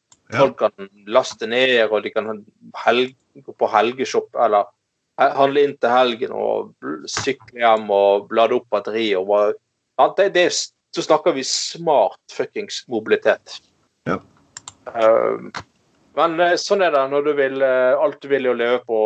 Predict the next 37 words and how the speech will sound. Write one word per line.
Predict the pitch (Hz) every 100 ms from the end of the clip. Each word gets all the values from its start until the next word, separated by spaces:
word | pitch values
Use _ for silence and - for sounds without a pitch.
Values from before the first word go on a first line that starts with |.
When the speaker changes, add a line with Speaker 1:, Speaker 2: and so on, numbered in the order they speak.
| 107
Speaker 2:
åtti, | 117 107 - 104
sytti, | - 113 117
åttitallet, | 110 110 - 101 98 101
og, | 104 110 113
og | -
tro | - 120
at | 104 107
den | 101
tiden, | 117 104 98 90 101
eh, | 101 73 53 53 55 57 55 55 - _ _ 113
faktisk | - 104 -
kan, | 113 95 92 _ _ _ _ _ -
eh, | 107 104 98 98 98 101 104 - - -
komme | - 104
tilbake. | 110 104 101 98 - _ -
Men, | 123 151
eh, | 151 151 139
det | 143 151
gjør | 139
han | 120 113
ikke, | 131
altså. | 120 117 -
Så, | - 139 139 131 113 - _ - - _ _ _ _ _ _
og | 139 147 151
jeg | 160 165
ser | 185 160
det | 156
at | 147
du | 147
kan, | 160 147 143
eh, | 139 135 120 110 _ _ _ _ _ _ _ _ _ _ _ _ _ _ _ _ _
du | 139
kan | - 151
hente | 143 147 - - 143
gratis | 160 175 147 - - -
klistremerker | - - 160 127 - 117
mot | 113 113